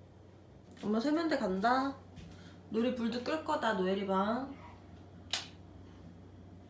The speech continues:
안녕. 엄마 여기 문도 닫는다. 노엘이 안녕.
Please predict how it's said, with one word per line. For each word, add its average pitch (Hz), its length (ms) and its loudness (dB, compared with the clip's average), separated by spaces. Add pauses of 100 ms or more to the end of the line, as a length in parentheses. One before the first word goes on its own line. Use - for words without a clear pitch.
(920)
안녕. 269 580 2 (380)
엄마 226 300 4
여기 202 140 2
문도 214 320 2
닫는다. 196 560 2 (920)
노엘이 240 240 6
안녕. 233 340 8